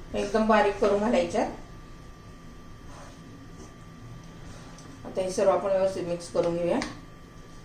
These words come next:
हे आपण दहा मिनिटं ठेवलं होतं ना, तर अजून ते जरा घट्ट झालेलं आहे.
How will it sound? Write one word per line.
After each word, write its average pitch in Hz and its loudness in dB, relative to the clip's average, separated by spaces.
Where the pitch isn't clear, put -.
हे 190 2
आपण 196 0
दहा 233 4
मिनिटं 214 0
ठेवलं 208 6
होतं 202 4
ना, 196 -2
तर 202 -2
अजून 196 0
ते 208 0
जरा 190 6
घट्ट 196 2
झालेलं 196 6
आहे. 170 6